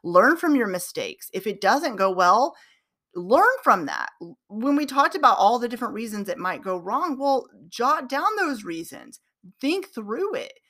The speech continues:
Give yourself time to get some self-reflection in there to notice what might have been the reason this became a mini train wreck.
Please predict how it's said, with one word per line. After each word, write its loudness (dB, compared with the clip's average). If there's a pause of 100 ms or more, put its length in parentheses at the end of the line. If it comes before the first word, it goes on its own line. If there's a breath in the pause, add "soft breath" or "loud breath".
(300)
Give -6
yourself -2
time -4
to -8
get -10 (420)
some -8
self-reflection -4
in -10
there -8
to -12
notice -6
what -2
might -2
have -6
been -8
the -10
reason -12 (340 loud breath)
this -4
became -4
a -2
mini -8
train -10
wreck. -12